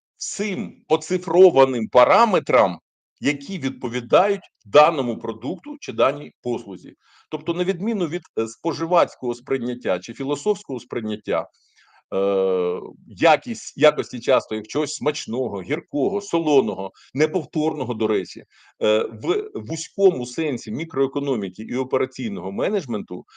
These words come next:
все, що нормується в певних межах, все, що однакове в певних межах, є якісним. Все, що за ці межі вих-, відходить,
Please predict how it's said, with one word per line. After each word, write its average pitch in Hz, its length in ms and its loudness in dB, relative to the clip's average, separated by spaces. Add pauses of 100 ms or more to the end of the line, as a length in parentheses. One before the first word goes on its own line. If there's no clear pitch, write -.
(140)
все, 180 320 0
що 165 460 0
нормується 139 760 -2
в - 140 -8
певних 127 420 0
межах, 104 520 -4 (240)
все, 196 280 6
що 185 240 2
однакове 139 960 2 (420)
в 143 280 -2 (260)
певних 131 420 0
межах, 107 480 -4
є 127 320 -4
якісним. 101 640 -2 (260)
Все, 196 240 2
що 196 160 -4
за 143 120 -8
ці - 220 -14
межі 139 400 -2
вих-, 165 280 -10 (120)
відходить, 120 520 -8